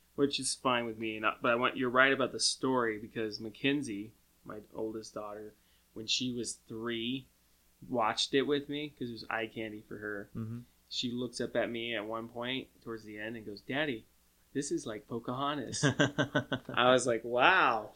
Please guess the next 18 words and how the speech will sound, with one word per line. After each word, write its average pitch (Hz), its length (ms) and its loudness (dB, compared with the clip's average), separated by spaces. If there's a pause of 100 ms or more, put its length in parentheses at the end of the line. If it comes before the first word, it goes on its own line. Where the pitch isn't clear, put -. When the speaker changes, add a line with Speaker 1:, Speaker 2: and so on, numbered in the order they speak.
(100)
Speaker 1:
good 165 200 2
for 151 80 0
you." 156 180 2
And 131 100 0
that's 139 200 6
only 175 260 8
because 147 360 6
she 135 100 -2
hadn't 131 300 2
seen 139 340 2
Dances 104 420 -8
with 101 140 -12
Wolves. 98 460 -10 (580)
Speaker 2:
I 113 140 8
always 104 180 8
think 92 160 -4
of - 80 -8
Ferngully. 80 500 -2